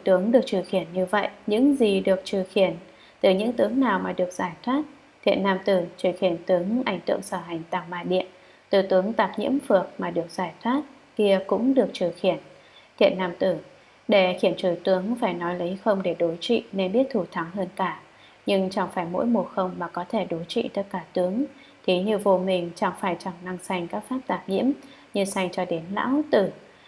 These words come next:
Nhưng thủ thắng hơn chỉ thuyết năng sanh ở nơi hành, vì các hành đây là duyên rất dễ gần gũi, trong đạo lý đây nên biết cũng vậy. Bạch Thế Tôn, trong đây những không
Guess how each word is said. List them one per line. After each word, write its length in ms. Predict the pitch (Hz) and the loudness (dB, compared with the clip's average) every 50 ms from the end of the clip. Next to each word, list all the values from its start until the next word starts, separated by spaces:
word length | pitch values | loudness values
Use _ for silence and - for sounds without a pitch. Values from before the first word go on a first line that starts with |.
| - _ _ | -20 _ _
Nhưng 260 | - 220 208 196 196 196 | -2 -2 0 0 0 0
thủ 160 | 220 196 185 | 2 0 2
thắng 240 | - 196 180 196 202 | 2 0 -2 -2 -2
hơn 200 | 226 220 202 196 | -2 -2 -2 -2
chỉ 140 | - 196 170 | -2 -2 -2
thuyết 180 | 165 - 254 262 | -2 -2 -2 -2
năng 240 | 262 247 214 190 190 | 0 0 -2 -2 -4
sanh 280 | - - 208 190 185 | -4 -4 -4 -2 -2
ở 120 | - 185 165 170 | -4 -6 -8 -4
nơi 160 | 175 180 170 | -4 -4 -4
hành, 220 | 175 185 180 175 165 165 - - _ - _ _ _ _ | -4 -6 -8 -8 -8 -12 -18 -20 _ -20 _ _ _ _
vì 180 | - 196 196 196 | 2 2 2 4
các 180 | - - - - | 2 -2 -2 -2
hành 260 | 208 185 170 170 175 | -4 -4 -4 -4 -2
đây 260 | 190 196 185 180 185 - - - - - _ | 2 2 2 0 0 -8 -18 -20 -20 -10 _
là 240 | 196 185 180 180 175 | 2 2 2 2 0
duyên 300 | - - 202 190 190 185 | 0 0 0 0 0 0
rất 120 | 226 240 | -2 -4
dễ 320 | 240 240 233 233 262 285 269 | 0 0 0 2 2 0 0
gần 140 | 233 - - - - | -2 -4 -4 -4 -2
gũi, 260 | 190 214 240 262 302 302 - - - - _ | 0 2 2 2 0 -2 -6 -18 -20 -20 _
trong 200 | - - 202 190 | -2 -2 -2 0
đạo 160 | 185 - - 180 | 0 -4 -4 -2
lý 260 | 180 175 170 185 233 226 | -4 -6 -4 -4 -4 -2
đây 280 | 214 208 190 185 180 180 - | 0 0 0 0 -2 -4 -4
nên 180 | 190 185 175 | -4 -4 -2
biết 140 | 180 208 233 233 | -2 -4 -4 -2
cũng 180 | - - 226 233 - | -4 -4 -4 -2 -2
vậy. 160 | 208 185 - - - - - - _ _ _ _ _ _ _ _ _ - _ - _ _ - | -2 -2 -2 -4 -10 -20 -20 -20 _ _ _ _ _ _ _ _ _ -20 _ -20 _ _ -4
Bạch 160 | 190 185 175 - | -4 -4 -2 -2
Thế 180 | 185 175 175 - | -2 -2 0 2
Tôn, 240 | 214 208 196 190 185 180 - - | 0 2 2 0 -4 -6 -8 -4
trong 220 | - 185 185 185 | -4 -2 0 4
đây 160 | 190 185 180 | 4 4 4
những 340 | 185 185 190 - 226 240 262 | 4 0 -2 -2 0 0 -2
không 400 | 262 - - 240 208 202 196 | -2 0 2 4 4 4 2